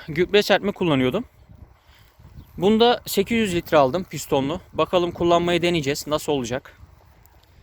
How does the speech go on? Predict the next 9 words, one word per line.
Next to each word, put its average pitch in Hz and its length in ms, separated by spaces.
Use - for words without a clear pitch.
Bir 202 60
de 226 180
bu 233 240
John 196 300
Deere 226 140
traktörlerde 202 800
biliyorsunuzdur 156 680
belki 135 360
hidrolik 185 600